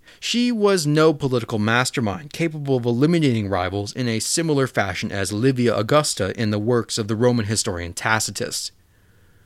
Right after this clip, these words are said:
What would come next, however, would understandably contribute to the notion that Arsinoe the second had something to do with the collapse of Ptolemy's marriage with his first wife. It's now time that we discuss the long-awaited and very complicated topic,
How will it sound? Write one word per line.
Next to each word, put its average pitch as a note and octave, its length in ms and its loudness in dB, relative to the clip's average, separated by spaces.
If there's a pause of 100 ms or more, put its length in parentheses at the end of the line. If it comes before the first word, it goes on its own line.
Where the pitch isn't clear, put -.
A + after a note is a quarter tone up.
(340)
What B2+ 180 4
would C3+ 140 -2
come G#2 320 0
next, - 540 -2
however, F#2 520 -2 (180)
would D3+ 200 -2
understandably D#3 680 0
contribute B2 640 -2
to A2+ 100 -8
the A2+ 80 0
notion A2 440 -2
that - 160 -6 (140)
Arsinoe C3+ 560 0
the A#2+ 100 -2
second B2+ 400 -2
had G2+ 180 -2
something D#3+ 320 0
to A2 80 0
do A#2 180 2
with G2+ 140 -2
the A2 80 -6
collapse B2 480 0
of - 100 -18
Ptolemy's F2 460 -6
marriage C#3 420 2
with A2+ 140 -6
his G#2+ 120 -6
first F#2+ 300 -8
wife. A#2 400 0 (1120)
It's - 180 -8
now E3 200 4
time F3+ 500 2
that C3 100 0
we B2+ 120 -2
discuss A#2+ 400 -2
the G#2 160 -4
long-awaited C3 800 4
and G2 260 -2
very D#3+ 380 4
complicated D#3 680 -2
topic, F3 480 0